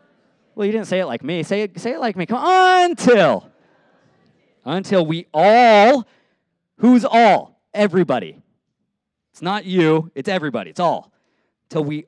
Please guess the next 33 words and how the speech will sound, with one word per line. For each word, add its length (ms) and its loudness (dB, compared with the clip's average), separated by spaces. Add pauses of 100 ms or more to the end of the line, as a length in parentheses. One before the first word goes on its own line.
(100)
all 680 2
attain 840 -10 (340)
to" 120 -8
what? 340 -6 (400)
"The 160 -12
unity 600 -10
of 140 -8
the 80 -8
faith, 560 -12 (260)
the 140 -6
knowledge 640 -2
of 80 -2
the 60 -10
Son 300 -10
of 120 -10
God, 460 -8 (560)
to 140 -4
a 60 -4
mature 640 -6
man, 480 -10
to 100 -14
the 80 -8
measure 420 -8
of 80 -10
the 80 -18
stature 720 -16
which 200 -18
belongs 500 -10
to 80 -16
the 80 -12
fullness 580 -8
of 220 -12
Christ." 500 -14